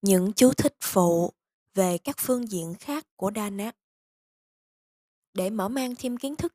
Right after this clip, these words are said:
cho những người có nguyện vọng thành Phật chánh đẳng giác hoặc đọc giác Phật hoặc thinh văn Phật, chúng tôi đưa ra thêm những lời chú giải phụ về những phương diện khác nhau của bố thí và một trong những điều kiện để thành đạt giác ngộ.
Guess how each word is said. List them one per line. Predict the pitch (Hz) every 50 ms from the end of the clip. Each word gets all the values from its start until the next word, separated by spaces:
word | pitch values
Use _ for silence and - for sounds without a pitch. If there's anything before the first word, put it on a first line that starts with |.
| _
cho | - 254
những | 240 226 214 202 240 247
người | 208 180 175 170
có | 165 - 269 285
nguyện | 269 196 170 160 165 170
vọng | - 180 165 160 165 175 -
thành | - 175 165 160
Phật | - - 165 160 _ -
chánh | - 214 240
đẳng | 226 180 175 185
giác | 214 - 247 240 269 294 _ _ _ _ _ _ _ _ _ -
hoặc | - 175 - _ _
đọc | 190 180 160 - -
giác | - 269 294 _
Phật | - - 185 160 - _ _ _ _ _ _ _ _
hoặc | - 180 - _ -
thinh | - 240 240 233
văn | 226 233 226 226 226
Phật, | - 196 165 - _ _ _ _ _ _ _ _ _ _ _ _ _ _ _ _ -
chúng | - 269 294
tôi | - 277 247 240
đưa | 233 247 247
ra | - 254 240 240
thêm | - - 262 254 247
những | 214 185 190
lời | 233 226 185 165
chú | 160 - - 269
giải | 254 - 170 190 -
phụ | - - 170 160 160 165 175 -
về | 185 175
những | 165 165 170 208
phương | - - 254 247 226 202
diện | 185 165 170
khác | 196 - 294 - 277
nhau | 254 240 233 240
của | 233 - 208
bố | 208 226 233 262 -
thí | - - 254 269 311 359 _ _ _ _ _ _ _ _ -
và | 190 185
một | 180 180 175 -
trong | - 247 233 233
những | 196 185 208 226
điều | 208 175 - - _
kiện | - 160 160 165 170
để | 185 202
thành | - - - 156
đạt | 151 147 143 156 _ -
giác | 208 220 - -
ngộ. | 170 156 151 147 151